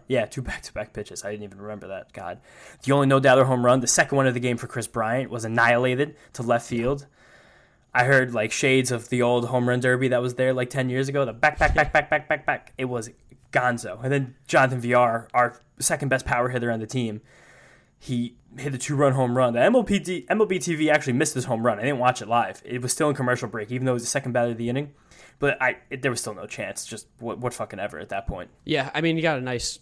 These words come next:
Speaker 2: nice piece on it. It is what it is. It made it five seven, which, ew, I even hate saying the score like that. It made seven five Giants, I should really be saying. But, like, it just, again, this is the feeling that I feel like I had a lot this series.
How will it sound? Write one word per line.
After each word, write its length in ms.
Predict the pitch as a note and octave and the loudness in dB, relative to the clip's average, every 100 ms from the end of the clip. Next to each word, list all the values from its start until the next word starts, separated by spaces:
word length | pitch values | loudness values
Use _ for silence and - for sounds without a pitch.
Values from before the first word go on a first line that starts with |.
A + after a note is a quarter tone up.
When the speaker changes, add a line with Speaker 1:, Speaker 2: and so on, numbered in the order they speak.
| _ | _
Speaker 2:
nice 160 | B2+ A2+ | -12 -10
piece 300 | - A2 - | -8 -8 -8
on 200 | A2 A2+ | -8 -10
it. 160 | A2+ - _ | -12 -14 _
It 140 | - A#2 | -12 -8
is 200 | A#2+ A2+ | -6 -6
what 160 | A2+ | -6
it 80 | A2 | -6
is. 120 | A2 | -6
It 20 | A#2+ | -4
made 180 | C#3+ | -4
it 60 | C3 | -4
five 340 | - C#3+ A#2+ | -4 -4 -4
seven, 460 | - C3 A#2+ B2 A#2+ - _ | -6 -6 -6 -8 -10 -16 _
which, 420 | - A2+ - - - - | -10 -10 -8 -10 -10 -10
ew, 140 | A#2+ | -8
I 120 | A2+ | -8
even 160 | B2+ C3 | -8 -10
hate 240 | - A2+ | -10 -10
saying 220 | - B2+ B2 | -8 -8 -6
the 40 | |
score 280 | - B2 B2 | -8 -6 -6
like 140 | B2 | -6
that. 120 | C3 | -6
It 60 | B2 | -6
made 160 | C3 - | -6 -4
seven 240 | D3+ B2+ | -6 -4
five 240 | C3 A#2+ | -4 -4
Giants, 500 | A2+ A2+ A#2 B2+ - - | -6 -6 -4 -6 -6 -6
I 100 | C3 | -6
should 140 | C3 | -4
really 200 | C3+ C3+ | -4 -4
be 100 | C3 | -4
saying. 360 | D3+ C#3+ D3 D3 - - - - _ _ _ _ - | -4 -4 -4 -8 -16 -20 -20 -20 _ _ _ _ 0
But, 140 | F#3 | 2
like, 160 | G#3 G3+ | 4 2
it 100 | G#3 | 0
just, 220 | A#3+ - - _ - | -2 -4 -8 _ -6
again, 380 | E3+ E3+ C3+ A2 - _ _ - | 0 0 0 -6 -16 _ _ -6
this 160 | - | -4
is 80 | F3+ | -4
the 60 | - | -2
feeling 280 | F3 F3 | 0 2
that 80 | D#3+ | 0
I 60 | D3 | -2
feel 120 | D#3+ | -2
like 120 | D3 | -4
I 40 | C3 | -4
had 120 | B2+ | -6
a 20 | |
lot 340 | G#2+ A#2+ C3 | -6 -6 -6
this 140 | - - | -6 -4
series. 460 | E3 F3 F3+ - | -2 0 -2 -6